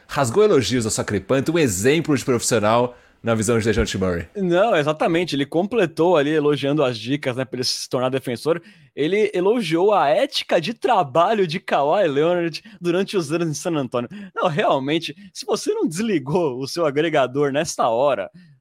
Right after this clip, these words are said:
Speaker 2: você fez errado, porque depois disso não tinha mais besteira nenhuma pra você ouvir, entendeu?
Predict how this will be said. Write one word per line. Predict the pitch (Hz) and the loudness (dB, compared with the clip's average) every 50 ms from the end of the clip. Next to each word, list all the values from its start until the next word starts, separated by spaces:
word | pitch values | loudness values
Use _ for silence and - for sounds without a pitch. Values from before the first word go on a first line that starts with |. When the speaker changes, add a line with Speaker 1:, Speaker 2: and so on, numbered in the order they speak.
| _ - | _ -12
Speaker 2:
você | - - - 240 | -10 -6 -6 -6
fez | - - 208 214 | -2 -2 -4 -2
errado, | 262 254 208 151 143 147 139 120 113 117 117 | 0 0 2 4 4 2 2 0 -2 -8 -12
porque | - 156 147 - 233 226 | -12 -12 -6 -4 -4 -2
depois | 190 208 180 151 - 254 269 202 143 | 0 -2 -4 0 -2 -2 -2 -2 -4
disso | 202 240 - - 185 | -6 -8 -6 -4 -4
não | 190 180 | -4 -4
tinha | 151 - 233 233 | -4 -4 -4 -4
mais | 208 214 233 214 - _ - - _ - | -2 -2 -4 -4 -6 _ -20 -20 _ -14
besteira | 147 131 135 220 240 - - - - - 202 220 262 254 | -14 -6 -4 -2 -2 0 -2 -4 -4 -4 -2 -2 0 0
nenhuma | 240 233 226 202 185 196 226 226 196 175 143 | 0 0 -2 0 0 0 0 2 0 0 -2
pra | - 147 147 | -2 -4 -2
você | 139 143 135 - - 165 | -2 -4 -4 -4 -2 -2
ouvir, | 156 135 117 107 113 117 107 98 _ _ _ 104 | -2 -2 -4 -8 -10 -12 -12 -14 _ _ _ _
entendeu? | 104 104 110 101 104 107 113 | -20 -20 _ -20 -20 -20 -20